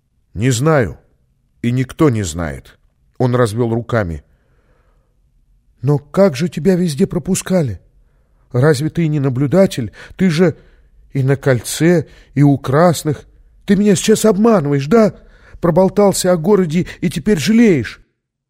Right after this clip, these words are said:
Она жалко ищуще старалась заглянуть ему в глаза, найти там подтверждение своих догадок.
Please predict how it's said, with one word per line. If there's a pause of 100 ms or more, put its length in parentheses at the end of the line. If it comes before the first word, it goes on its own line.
(140)
Она
жалко
ищуще
старалась
заглянуть
ему
в
глаза, (260)
найти
там
подтверждение
своих
догадок.